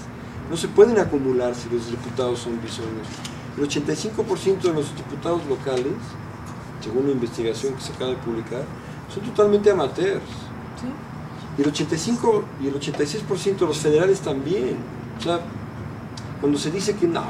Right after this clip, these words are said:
Speaker 1: realmente te brincas de una cámara a otra, si hay reelección. Hombre, para un puñado de ellos. Pero el ochenta y cinco por ciento de nuestros legisladores no saben nada de cómo legislar. Y cuando medio que aprenden ya se tienen que ir. ¿Cómo vamos a tener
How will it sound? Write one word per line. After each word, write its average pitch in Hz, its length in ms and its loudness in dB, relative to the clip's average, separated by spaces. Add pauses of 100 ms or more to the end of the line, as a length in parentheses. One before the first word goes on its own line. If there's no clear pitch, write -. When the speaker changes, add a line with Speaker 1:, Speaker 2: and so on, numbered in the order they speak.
(120)
Speaker 1:
realmente 143 420 2
te 135 120 2
brincas 123 360 2
de 131 60 0
una 127 120 0
cámara 117 360 0
a 104 60 2
otra, 110 240 -2
si 131 120 0
hay 135 40 0
reelección. 131 440 -2 (280)
Hombre, 196 220 8
para 156 200 6
un 202 140 8
puñado 175 440 8
de 143 80 10
ellos. 214 320 4 (760)
Pero 151 120 0
el 147 60 -4
ochenta 156 220 0
y - 20 -2
cinco 214 240 -2
por 190 140 2
ciento 196 240 2
de 190 60 6
nuestros 156 300 2
legisladores 147 560 4
no 180 120 0
saben 165 680 2
nada 190 340 4
de 139 120 2
cómo 170 240 2
legislar. 156 560 -2 (540)
Y - 40 -4
cuando 165 240 4
medio 156 260 6
que 147 80 0
aprenden 190 420 4
ya 190 100 6
se 180 100 -4
tienen 185 240 2
que 165 140 0
ir. 175 280 2 (420)
¿Cómo 254 120 0
vamos 311 200 4
a 254 40 -4
tener 180 280 6